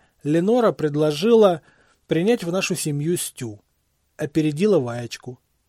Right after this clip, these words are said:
Без разницы, все мы проголосовали «за». А была и вовсе не неожиданность,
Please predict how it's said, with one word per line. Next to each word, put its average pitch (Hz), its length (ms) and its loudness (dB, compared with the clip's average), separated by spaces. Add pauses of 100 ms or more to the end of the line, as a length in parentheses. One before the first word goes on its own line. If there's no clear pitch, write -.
(100)
Без 196 220 -4
разницы, 151 500 0
все 185 220 -2
мы 170 120 -4
проголосовали 139 760 -2
«за». 107 360 -10 (680)
А 147 140 -4
была 160 300 2
и 185 80 4
вовсе 156 420 0
не 147 160 -4
неожиданность, 127 920 -6